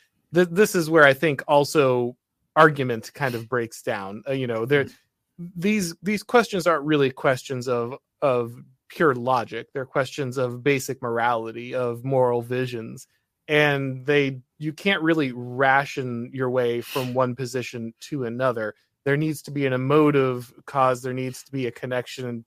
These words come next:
Speaker 1: to things that are beyond us for people to, I think, truly understand kind of the value of this. And so I think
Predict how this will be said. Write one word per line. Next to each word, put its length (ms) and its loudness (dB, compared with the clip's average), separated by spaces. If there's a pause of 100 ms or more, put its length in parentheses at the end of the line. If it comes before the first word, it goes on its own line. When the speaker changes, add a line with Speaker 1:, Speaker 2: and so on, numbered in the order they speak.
Speaker 1:
to 300 -4 (360)
things 280 2
that 160 2
are 80 0
beyond 520 -2
us 240 -6
for 160 -6
people 320 -8
to, 60 -2
I 100 -2
think, 200 -8
truly 380 -4
understand 680 -4
kind 140 -10
of 100 -10
the 100 -8
value 580 -2
of 140 -6
this. 320 -6 (380)
And 340 2
so 240 2
I 100 4
think 320 -4